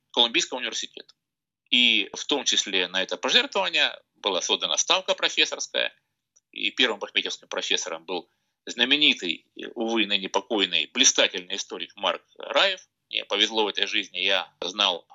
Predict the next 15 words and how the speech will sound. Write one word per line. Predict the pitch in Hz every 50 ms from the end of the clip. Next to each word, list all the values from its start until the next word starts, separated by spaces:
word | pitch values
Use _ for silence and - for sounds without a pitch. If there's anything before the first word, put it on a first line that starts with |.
| - _
Марка | - 110 104 - - 95
Исааковича | - - 107 - 87 87 92 - 117
лично, | 123 170 180 - - 143 139 131 123 - _ _
и | - 87 90 92 90 85 - _ - _ _ _ -
можно | - 98 98
сказать, | 90 - - 92 87 85 - - _ _
мы, | 95 90
в | 92 95
общем, | 90 - - - _
как-то | - 85 - - - -
дружили, | - 131 131 - - 165 165 147
несмотря | 131 113 - 110 101 95
на | 92 87 -
редкость | - 104 98 - - - - _ _ - _ _ - - _ _
встреч. | - - - - 147 165 170 165 - -